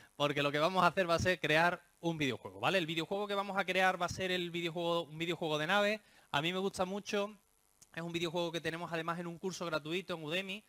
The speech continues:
Lo tenéis en la página principal de Programamos. Si bajáis un poquito, pone recursos destacados y ahí lo tenéis. Os lo digo porque ahí están todos en vídeo. Os cansaría un poco de escucharme, pero bueno, ahí están todos los vídeos donde está explicado todo paso a paso, ¿vale? Está con la versión anterior de Scratch, Scratch dos,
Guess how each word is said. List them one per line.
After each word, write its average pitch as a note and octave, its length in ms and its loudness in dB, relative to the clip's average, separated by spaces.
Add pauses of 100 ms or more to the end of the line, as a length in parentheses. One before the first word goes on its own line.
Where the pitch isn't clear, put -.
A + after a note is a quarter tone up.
(220)
Lo C3 100 -8
tenéis D3+ 200 -6
en F3 60 -4
la D#3+ 80 0
página F3 240 -2
principal F3+ 320 -2
de F3+ 100 0
Programamos. F3+ 640 -2
Si - 100 -14
bajáis D3+ 240 -2
un E3+ 80 -6
poquito, F3 320 -2
pone E3 180 0
recursos F3+ 400 -4
destacados A#2+ 540 -4
y B2+ 60 -2
ahí C#3+ 60 0
lo D#3+ 100 -2
tenéis. A2 340 -10 (260)
Os C#3+ 100 -4
lo D3 60 2
digo D#3+ 200 0
porque F#3+ 240 -4
ahí E3+ 120 0
están F3 240 -8
todos F3 220 -4
en F3 60 -8
vídeo. G3+ 360 -4 (220)
Os B2+ 100 -16
cansaría C#3+ 360 -6
un E3 60 -12
poco F#3+ 180 -2
de F#3+ 60 0
escucharme, F#3+ 400 -4
pero C#3 140 -4
bueno, C3+ 180 -6
ahí C#3+ 120 -4
están F3 240 -12
todos F#3 160 -2
los F#3 100 0
vídeos G#3+ 380 -6 (320)
donde D3+ 160 -4
está F#3 120 -4
explicado F3 320 0
todo C3 200 0
paso A#2 240 -6
a G#2 40 -10
paso, - 380 -20
¿vale? D#3+ 240 -6
Está D#3+ 180 -12
con F#3+ 100 0
la G3 60 2
versión F#3 300 -4
anterior F3+ 320 -2
de F3 80 -6
Scratch, G3+ 400 -4
Scratch D#3 280 0
dos, G3+ 260 -2